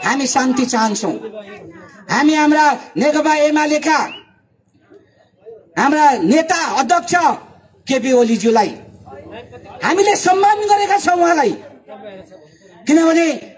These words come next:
यदि हामीले विध्वंस नै सोच्ने हो भने, विध्वंस नै सोच्ने हो भने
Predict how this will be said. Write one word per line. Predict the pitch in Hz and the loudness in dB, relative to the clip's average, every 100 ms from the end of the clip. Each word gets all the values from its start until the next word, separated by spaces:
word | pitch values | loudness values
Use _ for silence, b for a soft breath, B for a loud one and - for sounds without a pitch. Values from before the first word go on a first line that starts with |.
| - | -4
यदि | 302 339 | 2 2
हामीले | 311 320 311 | 2 2 2
विध्वंस | 294 294 320 330 311 | 0 0 0 0 2
नै | 330 330 | 2 2
सोच्ने | 311 285 294 | 0 -2 0
हो | 269 | 0
भने, | 269 247 190 - - _ _ - - - - _ _ _ _ _ - | 2 0 0 -6 -16 _ _ -20 -20 -20 -20 _ _ _ _ _ -2
विध्वंस | 311 370 370 - | 2 2 2 2
नै | 359 370 | 0 0
सोच्ने | 349 339 330 | 0 0 2
हो | 311 | 2
भने | 302 302 254 | 2 0 -2